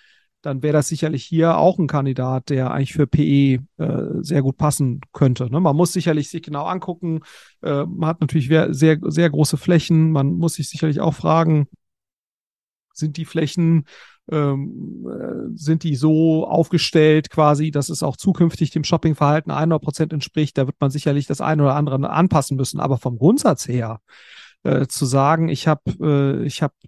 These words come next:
sozusagen dieses Konzept Mediamarkt Saturn mit der Einkaufsmacht ja auch international, die sind ja nicht nur in Deutschland,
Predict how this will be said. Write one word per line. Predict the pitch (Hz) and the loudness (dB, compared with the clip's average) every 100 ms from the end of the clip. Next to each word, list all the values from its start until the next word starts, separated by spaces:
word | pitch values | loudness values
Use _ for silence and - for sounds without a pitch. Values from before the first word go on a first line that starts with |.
| _ | _
sozusagen | 160 160 147 127 | -10 -4 -2 -2
dieses | 135 | -6
Konzept | - 139 151 139 | -4 -2 -2 0
Mediamarkt | 147 143 131 135 - | 2 2 2 0 -2
Saturn | 131 185 175 | -2 2 2
mit | 151 | 2
der | 131 | 2
Einkaufsmacht | 165 170 143 156 - | 0 0 0 -2 -2
ja | 139 | -4
auch | - | -4
international, | 180 156 135 - 135 156 180 | -6 -4 -6 -8 -4 0 0
die | 147 | -2
sind | 139 156 | -6 -4
ja | |
nicht | 147 143 | -4 -4
nur | 135 | -6
in | 127 | -4
Deutschland, | 139 156 170 165 | -4 -2 0 2